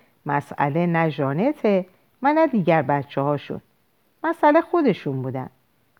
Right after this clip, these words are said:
زندگی زناشوییشون که خیلی وقت بود آتشش رو به خاموشی بود. دیوید چنگالی رو که کمی قبل روی میز گذاشته بود، دوباره برداشت و انگار که چیز جالب توجهی پیدا کرده باشه،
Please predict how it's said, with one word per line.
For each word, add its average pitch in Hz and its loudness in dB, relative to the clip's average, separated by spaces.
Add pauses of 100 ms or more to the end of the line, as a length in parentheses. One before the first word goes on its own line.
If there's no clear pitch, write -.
(160)
زندگی 147 0
زناشوییشون 143 -2
که 175 -2 (260)
خیلی 320 2
وقت 370 2
بود 156 -2
آتشش 139 -2
رو 139 -6
به 135 -4
خاموشی 131 -6
بود. 123 -10 (920)
دیوید 311 2
چنگالی 226 4
رو 220 2
که 220 0
کمی 196 0
قبل 180 2
روی 143 -2
میز 139 -6
گذاشته 139 -6
بود، 160 -4 (420)
دوباره 254 4
برداشت 196 4
و 220 2
انگار 165 2
که 180 -6
چیز - -6
جالب 147 0
توجهی 139 -2
پیدا 139 -4
کرده 139 -2
باشه، 147 0